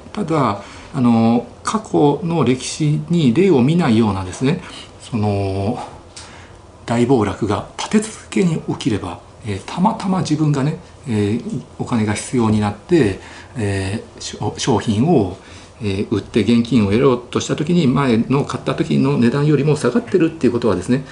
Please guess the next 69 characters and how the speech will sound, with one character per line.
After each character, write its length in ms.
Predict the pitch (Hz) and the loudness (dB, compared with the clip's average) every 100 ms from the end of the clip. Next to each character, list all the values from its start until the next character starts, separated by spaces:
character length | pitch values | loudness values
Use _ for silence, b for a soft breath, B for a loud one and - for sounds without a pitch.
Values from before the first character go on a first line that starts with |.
| B | B
え 60 | 113 | -6
ー、 40 | |
絶 200 | - 165 - | -2 -2 -2
対 180 | - 247 | 0 2
的 200 | 208 226 | 4 4
に 100 | 220 | 4
は、 260 | 113 101 - B B B - | 4 -2 -8 B B B -10
え 220 | 160 131 120 | -2 2 4
ー、 20 | |
な 180 | 131 175 | 4 2
い 80 | |
と 120 | - 165 | 2 2
は 100 | 101 | 2
言 120 | 117 | 0
い 40 | |
切 120 | 123 | 2
れ 60 | 165 | 2
な 100 | 147 | 2
い 40 | 95 | -2
ん 40 | |
で 80 | 101 | -4
す 80 | - | -4
け 80 | 107 | 0
ど、 220 | 110 120 | 0 2
ま 340 | 131 98 95 | 0 0 -4
あ、 40 | - - | -10 -8
過 80 | 165 | -4
去 140 | 147 | 0
の 180 | 104 104 - - - | 0 -2 -6 -16 -6
歴 180 | 107 - | -6 -4
史 160 | 139 | 0
を 80 | 123 | 2
見 100 | 123 | 2
て 80 | 127 | 0
も 120 | 92 | -4
で 80 | 90 | -4
す 100 | - | -4
ね、 200 | 101 120 | -4 -6
そ 160 | - 117 | -6 -2
の 80 | 110 | -2
可 160 | - | 0
能 120 | 120 | 0
性 120 | 113 123 | 2 2
は 260 | 110 113 - | 2 0 -4
極 200 | - 151 | -4 -2
め 80 | 110 | -2
て 100 | 90 | -4
低 380 | 82 - - | -8 -10 0
い 80 | 117 | 0
わ 140 | 104 120 | 0 -2
け 80 | |
で 80 | 107 | -4
す 140 | 101 110 | -2 -4
よ 80 | |
と、 220 | 95 92 92 B B B B | -2 -4 -6 B B B B
え 80 | 107 | -6
ー、 40 | 92 | -4
そ 220 | - 127 | 0 4
う 60 | |
い 80 | 120 | 6
う 220 | 117 120 | 4 4
わ 100 | 117 | 0
け 100 | - | 0
で 160 | 101 90 | 0 -2
ご 160 | - 95 | -4 -4
ざ 100 | 92 | -2
い 60 | |
ま 100 | 90 | -2
す。 200 | 87 101 | -2 -6